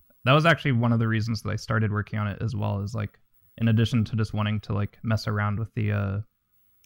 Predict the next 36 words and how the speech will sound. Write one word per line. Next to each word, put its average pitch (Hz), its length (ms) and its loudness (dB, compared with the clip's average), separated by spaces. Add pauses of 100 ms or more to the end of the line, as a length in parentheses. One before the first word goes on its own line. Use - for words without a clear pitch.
(500)
the 123 120 0
boat 107 240 0
physics 107 320 -2
and 107 100 -4
stuff - 260 -4
for 113 80 -6
my 104 160 -2
own 101 100 -2
interest, 104 380 -6
like, 107 160 -8
I - 20 -6
was 107 100 -6
kinda 117 240 0
interested 110 320 -2
in 110 40 0
the 107 100 0
idea 104 320 0
of 98 140 -4 (840)
making 110 340 0
something 110 640 -2 (460)
that 113 180 -2
he 117 140 0
might, 104 340 -2
like, 107 200 -6 (200)
that 117 120 -2
he 110 80 0
might 107 300 -4
play. 120 320 0 (300)
He's 117 240 0
not 123 160 2
really 110 180 2
a 104 60 0
gamer 110 520 -4
of 110 160 -4
any 113 140 0
kind, 120 380 -4